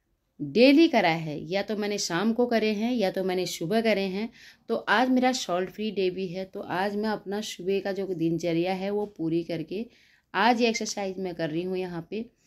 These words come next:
सबसे पहले आपको अपनी जगह पे रनिंग करनी है, उसके बाद आगे पीछे वाली exercise करनी है, फिर आपको left right, लेफ्ट, left right पैर का हाथ से छूने वाला करना है, फिर ये वाली exercise करनी है।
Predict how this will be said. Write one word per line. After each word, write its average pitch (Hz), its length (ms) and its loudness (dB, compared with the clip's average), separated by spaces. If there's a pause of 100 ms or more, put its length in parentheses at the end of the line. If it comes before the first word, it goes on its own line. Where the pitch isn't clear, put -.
(400)
सबसे 262 340 2
पहले 233 360 4
आपको 220 280 -2
अपनी 214 280 -4
जगह 196 220 -2
पे 190 140 -8
रनिंग 180 340 -2
करनी 190 300 -4
है, 185 60 -4
उसके 185 420 -4
बाद 170 340 -4
आगे 160 280 -2
पीछे 185 300 -8
वाली 175 180 0
exercise 175 380 -8
करनी 175 260 -6
है, 175 120 -4
फिर 208 240 -6
आपको 185 260 -2
left 175 400 -2
right, 170 400 0 (580)
लेफ्ट, 190 360 2 (320)
left 185 340 -2
right 185 280 2
पैर 175 460 -2
का 170 380 2 (220)
हाथ 165 160 0
से 165 180 -6
छूने 160 380 -4
वाला 175 260 0
करना 160 260 -2
है, 160 120 -4
फिर 254 280 -2
ये 247 160 4
वाली 196 220 2
exercise 165 480 -6
करनी 156 320 -2
है। 165 180 -4